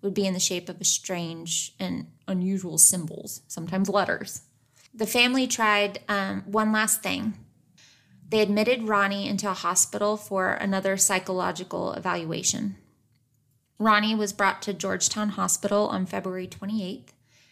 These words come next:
and doctors spent days examining Ronnie and found him again to be perfectly healthy, sane, and normal. So this marks the second psychological evaluation this boy has undergone, which is good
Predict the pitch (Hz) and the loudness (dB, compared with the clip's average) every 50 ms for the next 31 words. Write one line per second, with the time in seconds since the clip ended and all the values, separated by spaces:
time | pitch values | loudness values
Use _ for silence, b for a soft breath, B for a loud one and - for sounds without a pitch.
0 | b b b 208 202 196 208 196 196 196 - - 233 226 226 226 - - - 208 | b b b 0 2 4 6 4 4 4 0 -2 -2 0 4 6 6 6 4 2
1 | 196 190 185 160 160 196 185 180 185 196 196 190 - 175 165 165 190 185 185 185 | -2 -2 -4 -4 0 2 2 4 4 4 4 4 2 2 2 -2 -2 0 -2 -4
2 | 185 180 185 180 180 180 180 175 170 185 190 190 208 208 196 - b b b b | -4 -6 -6 -6 -8 -6 -6 -4 -4 -2 -2 -2 -2 -2 -4 -6 b b b b
3 | b b 208 208 208 202 - 202 190 196 196 196 - 208 196 196 190 196 - - | b b 2 2 2 2 2 2 2 2 2 0 -2 -2 -2 0 -2 -2 -2 -2
4 | 226 196 190 240 247 226 196 185 190 202 196 - - - - - 214 208 202 196 | -2 0 2 4 4 4 4 4 2 -2 -4 -6 -8 -6 -4 -2 0 0 0 -2
5 | 190 - 202 196 - 190 190 - 196 190 185 - 180 175 165 - 175 170 190 196 | -2 -2 -2 -2 -2 -2 -6 -6 -6 -6 -4 -2 -2 -2 -4 -6 -10 -10 -10 -12
6 | - _ _ - - - 190 185 190 180 175 196 185 180 175 175 175 180 185 202 | -16 _ _ -6 -4 -2 0 0 0 -2 0 0 -2 -2 -2 -4 -6 -6 -8 -8
7 | 220 220 - - 208 196 208 208 - - 202 185 - - - - - 196 - - | -8 -4 0 0 2 2 2 0 2 2 2 0 0 -2 -10 -10 -6 -6 -4 -2
8 | - 214 202 202 - 208 196 196 190 - - - 202 190 190 - 190 185 185 180 | 0 0 0 0 0 -2 -2 -2 -2 -4 -6 -4 -2 -2 -2 0 -2 -2 -2 -2
9 | - - 196 190 190 185 185 185 185 180 180 185 185 185 - - 190 190 185 196 | -4 -4 -4 -2 -2 -2 -2 -2 -2 -2 -4 -6 -6 -6 -6 -6 -4 -4 -4 -6
10 | - - - 214 208 196 - 190 185 185 185 185 196 190 190 196 214 220 - 233 | -6 -4 -2 0 0 0 0 -2 -4 -4 -4 -4 -2 -2 -2 -2 -2 -4 -4 -4
11 | 226 220 - 311 302 240 202 202 220 - | -4 0 6 6 8 8 6 4 0 -6